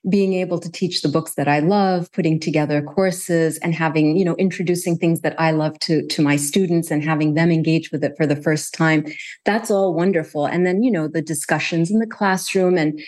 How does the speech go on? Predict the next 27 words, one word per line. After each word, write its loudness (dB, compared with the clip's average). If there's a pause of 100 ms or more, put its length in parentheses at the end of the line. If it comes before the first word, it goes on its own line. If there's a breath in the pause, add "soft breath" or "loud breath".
(340 loud breath)
the, 0
it 0
keeps -8
you 2
on 0
your 2
toes. 0
All 2
of -4
that -4
is, -2
is 0
really 2
wonderful. 0
And 2 (140)
it, 2
it's -4
as 2
good 0
for 0
me. 2
I 0
mean, 2
I 2
hope -2
it's -4
a, 0